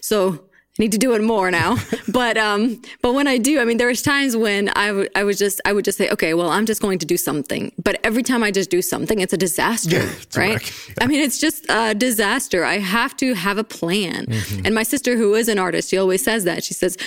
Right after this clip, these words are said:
Speaker 1: "You cannot just start doing something.
Speaker 2: Mm-hmm.
Speaker 1: You have to have,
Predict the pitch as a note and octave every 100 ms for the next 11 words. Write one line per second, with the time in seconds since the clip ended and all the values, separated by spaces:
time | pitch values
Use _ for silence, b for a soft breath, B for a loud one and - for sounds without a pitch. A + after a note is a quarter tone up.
0 | B G3 B3 A#3 C4+ G#3+ A3 - - A3
1 | F3+ F#3+ F#3 F3 D3+ - - - C#3 A#2
2 | F2+ G2 G3 G#3+ G3 F#3+ G3 - G3 F3+
3 | D#3+ D#3+ F3 -